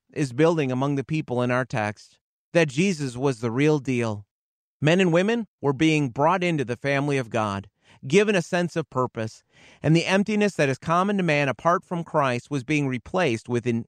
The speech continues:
eternal hope. Jesus Christ unites us with God. He is the one who connects God and man.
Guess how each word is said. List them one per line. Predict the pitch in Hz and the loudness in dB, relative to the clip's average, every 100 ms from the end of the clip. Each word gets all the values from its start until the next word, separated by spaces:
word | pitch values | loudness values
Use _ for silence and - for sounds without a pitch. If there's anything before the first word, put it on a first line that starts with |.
| - | -6
eternal | 190 160 - 120 113 | -4 -4 0 0 0
hope. | 127 160 143 - _ _ _ _ _ _ _ - | 0 0 0 -4 _ _ _ _ _ _ _ -8
Jesus | 190 190 139 | -6 -4 -4
Christ | - 170 165 139 - | -4 0 0 0 -4
unites | 131 151 147 | 0 0 0
us | 135 - | -4 -4
with | 135 117 | -4 -4
God. | 139 131 123 117 - - | 0 2 0 -4 -14 -8
He | 196 226 | 0 2
is | 170 | 2
the | 156 | 2
one | 143 170 165 | 2 2 2
who | 151 139 | 0 -2
connects | - 151 139 123 | -2 -4 -4 -6
God | 127 147 190 208 | -2 0 2 0
and | 170 165 151 | 0 0 2
man. | 139 120 110 | 0 0 -4